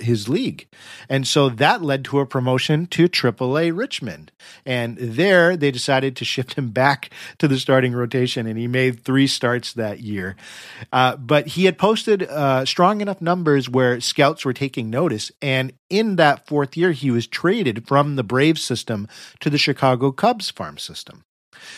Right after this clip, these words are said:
So after his fourth year, or say midway through,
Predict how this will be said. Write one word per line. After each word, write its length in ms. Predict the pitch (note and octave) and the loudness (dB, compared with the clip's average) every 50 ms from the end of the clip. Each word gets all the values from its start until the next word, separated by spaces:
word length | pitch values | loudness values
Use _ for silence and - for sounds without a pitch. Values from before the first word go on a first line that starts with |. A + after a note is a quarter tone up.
| - - - | -20 -18 -12
So 480 | - - - D#3+ C#3+ C#3 C3 C3 B2 - _ _ _ _ _ _ _ | -6 0 4 4 6 6 4 2 -2 -6 _ _ _ _ _ _ _
after 280 | - C#3+ E3 D#3+ - D#3+ | 2 2 2 2 2 0
his 120 | D3+ D3 | 0 0
fourth 340 | - - D3+ D3 C#3 C3 - | -2 -2 0 0 0 0 -2
year, 280 | C3+ C3 C3 C3+ C3+ A#2+ | -2 0 2 2 2 2
or 60 | A#2+ | 0
say 180 | A#2+ - C3 A2 | 0 0 -2 0
midway 400 | A2+ A#2+ B2 A#2 A#2 A#2 G#2+ G2+ | 0 -2 -2 0 0 0 0 -2
through, 560 | - - - C3+ C3+ A#2 G#2+ A2 B2+ - | -2 -2 2 4 6 6 6 4 2 -2